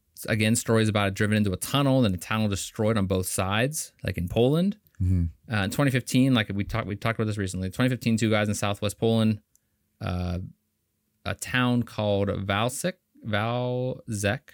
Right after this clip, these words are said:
Speaker 1: said they found the treasure, as I mentioned earlier, and that it was underneath the ground in this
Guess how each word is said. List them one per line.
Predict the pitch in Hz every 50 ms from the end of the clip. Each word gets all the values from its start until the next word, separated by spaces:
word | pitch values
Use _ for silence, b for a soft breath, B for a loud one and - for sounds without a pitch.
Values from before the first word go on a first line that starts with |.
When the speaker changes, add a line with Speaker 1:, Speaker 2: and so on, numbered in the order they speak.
| _ _ _ _ _ _ _ _ _ _ _ _ _ _ _ _ _ _ _ _
Speaker 1:
said | - - 104
they | 107 101
found | - 110 110 110 107
the |
treasure, | - - 110 101 98 98 98 101 - _ _ _ _ _ _ _ _ -
as | 107 98
I | 95
mentioned | 95 101 110 113 107 - 104 101
earlier, | 82 98 95 92 92 92 92 92 - _ _ _ _ _ _ _ _ _ _ _ _ _ _ _ _ _ _ -
and | 101 95 92 95 92 92 92 92 - - -
that | 107 98
it | 98 87
was | 95 101 95 95 - - - - - -
underneath | 107 110 113 113 110 107 104 98 98 101 - - - - _ _ _ - - - - _ _ _ -
the | 85
ground | - - 98 98 98 98 98 95 95 95 95 95
in | - 95 92
this | 90 90 90 - - -